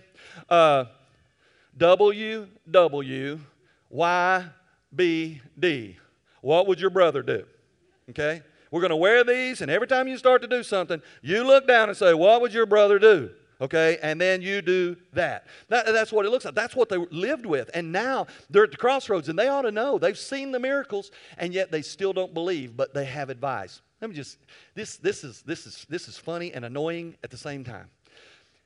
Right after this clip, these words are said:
Have you ever noticed that some people who have no buy-in to the agenda, to the plan, are often the greatest advisors to the plan? Have you ever had that?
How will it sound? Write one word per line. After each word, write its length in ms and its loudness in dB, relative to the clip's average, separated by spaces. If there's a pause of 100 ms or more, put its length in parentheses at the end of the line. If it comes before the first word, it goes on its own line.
(140)
Have 140 -14
you 80 -6
ever 120 -6
noticed 340 -10
that 100 -20
some 220 -12
people 320 -14
who 180 -12
have 340 -10
no 680 -8 (280)
buy-in 600 -10
to 140 -16
the 180 -14
agenda, 540 -14
to 160 -20
the 80 -14
plan, 500 -16 (380)
are 160 -10
often 480 -10 (240)
the 80 -8
greatest 720 -10
advisors 720 -14 (180)
to 80 -18
the 100 -16
plan? 360 -20 (580)
Have 120 -10
you 60 -6
ever 120 -6
had 200 -8
that? 180 -12